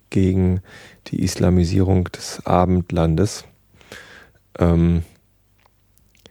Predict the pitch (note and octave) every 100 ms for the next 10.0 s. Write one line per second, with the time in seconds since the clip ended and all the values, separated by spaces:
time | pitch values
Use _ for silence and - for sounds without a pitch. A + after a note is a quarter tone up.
0 | _ _ _ _ _ _ - F2 F2 -
1 | - G#2 F#2+ F2 F#2 G2+ - - F2+ F2
2 | F2 F2+ F2 F2 E2+ E2+ E2 D#2+ E2+ E2+
3 | E2+ E2+ - _ _ _ _ _ - F2
4 | E2+ F#2+ F#2 F2+ F2 F#2 F2+ F#2 F2 -
5 | F#2 F2 F2 - - - - _ _ _
6 | _ C#3 A2 - - A2+ - G2+ F#2 F2+
7 | - - - - _ _ _ _ _ _
8 | _ _ _ - F#2 F2+ - - - _
9 | _ _ _ _ G2 F2+ E2+ E2+ -